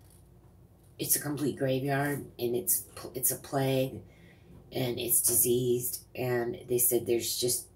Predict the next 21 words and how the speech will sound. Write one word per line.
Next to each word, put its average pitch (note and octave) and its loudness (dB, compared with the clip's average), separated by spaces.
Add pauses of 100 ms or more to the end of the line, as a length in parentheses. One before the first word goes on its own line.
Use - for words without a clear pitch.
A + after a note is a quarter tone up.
(320)
you C#3 -8 (160)
can't D#3 -2
even B2+ 0
bury A#2+ 2
anybody A#2 0
there. A2 -4
It's - -4
just - -4
bodies A#2+ 0
upon A#2+ -6
bodies A#2 -2
upon A#2+ -8
bodies. A#2 -2 (500)
They're - -4
just, B2 -2
like, A#2+ -2
piled A#2 0
up. B2 2 (1080)
And B2+ -4
he B2 0
says B2 4